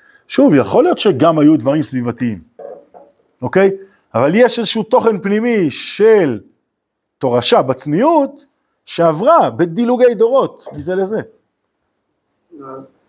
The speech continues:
Speaker 2: נו, אז זה תמוה, לא? איך זה עושה את הקפיצות האלה?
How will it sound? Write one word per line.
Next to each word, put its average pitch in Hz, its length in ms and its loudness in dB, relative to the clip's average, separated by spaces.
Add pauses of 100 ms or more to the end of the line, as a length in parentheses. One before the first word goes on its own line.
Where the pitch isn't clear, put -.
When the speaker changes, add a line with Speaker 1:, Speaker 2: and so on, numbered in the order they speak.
(680)
Speaker 2:
נו, 147 180 -2
אז 120 220 -8 (140)
זה 120 140 -20
תמוה, 156 360 -2
לא? 147 300 -8 (120)
איך 139 140 -16
זה 131 220 -8
עושה 123 200 -10
את 120 80 -18
הקפיצות 127 480 -18
האלה? 127 140 -16